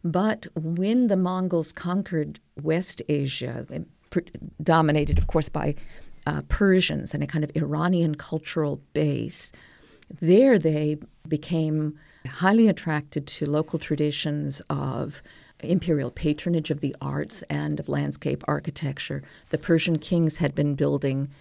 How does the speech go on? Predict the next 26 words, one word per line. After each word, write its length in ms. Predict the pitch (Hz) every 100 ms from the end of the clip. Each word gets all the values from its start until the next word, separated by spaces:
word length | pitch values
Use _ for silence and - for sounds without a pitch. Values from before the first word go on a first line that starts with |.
| -
gardens 840 | 147 143 147 143 139 135 139 139 - _ _ -
as 440 | 151 160 156 -
part 360 | - - 165 165
of 80 | 147
the 120 | 156
imperial 420 | 147 160 147 139
landscape 760 | 139 143 147 151 - 139 131 - - - _
for 680 | - 147 143 139 139 143 - -
millennia. 760 | 156 156 147 156 170 143 135 - - - -
The 100 | 147
Mongols 540 | 147 156 180 170 156
will 160 | 151 143
immediately 800 | 143 151 208 254 226 170 156 160 _ _
seize 560 | - - 190 208 226 -
on 340 | 151 151 147
that, 460 | 147 143 143 147 - _ _ _ _
the 100 | 156
Turco-Mongols, 720 | 165 190 180 147 131 135 131 113
I 60 |
should 280 | - 139 -
say, 160 | - -
because 300 | 143 139 139
it, 100 | -
it 180 | - 156
is 200 | 156
a, 80 | 147